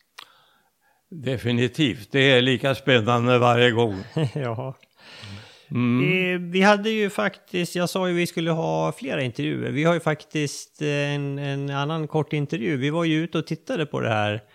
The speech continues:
Speaker 2: tillsammans med back Thomas Ersson från S L U.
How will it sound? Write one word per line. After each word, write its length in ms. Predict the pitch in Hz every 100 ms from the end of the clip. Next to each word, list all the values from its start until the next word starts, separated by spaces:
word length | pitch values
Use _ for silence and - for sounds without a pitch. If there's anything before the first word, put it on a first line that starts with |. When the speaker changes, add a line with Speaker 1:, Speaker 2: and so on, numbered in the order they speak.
| _ _
Speaker 2:
tillsammans 640 | 127 160 190 151 127 123
med 400 | 127 120 117 113
back 320 | 113 120 - -
Thomas 520 | - 127 127 120 117 -
Ersson 580 | 165 190 - - 107
från 380 | - 117 113 117
S 220 | 117 120
L 100 | 147
U. 220 | 196 -